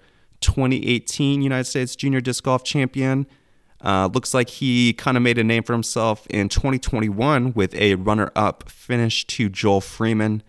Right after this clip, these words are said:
at the Carolina Clash. Looks like in twenty twenty, he had a sixty-third place finish at U S D G C,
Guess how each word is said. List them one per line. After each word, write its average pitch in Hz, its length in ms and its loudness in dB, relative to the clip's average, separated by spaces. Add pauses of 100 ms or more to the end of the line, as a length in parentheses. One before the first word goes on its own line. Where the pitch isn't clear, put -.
(500)
at 110 300 -2
the 104 200 2
Carolina 110 640 2
Clash. - 920 -2 (920)
Looks 156 320 -8
like 147 260 -2
in 139 180 0
twenty 170 360 -2
twenty, 160 380 2
he 160 140 0
had 135 100 4
a 120 80 0
sixty-third 143 920 -2
place - 380 -2
finish 135 560 0
at 107 240 2
U 117 180 0
S 117 140 0
D 113 160 -2
G 123 160 0
C, 120 360 -4